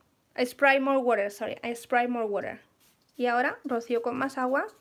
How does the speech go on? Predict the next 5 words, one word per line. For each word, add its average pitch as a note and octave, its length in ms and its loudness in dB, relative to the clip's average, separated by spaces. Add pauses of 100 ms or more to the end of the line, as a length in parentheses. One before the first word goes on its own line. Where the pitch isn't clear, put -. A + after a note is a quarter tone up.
(180)
para D4 480 0 (4000)
que C4+ 280 -2 (420)
haya A#3+ 320 -2
más A#3+ 200 -6
sombras. - 600 -14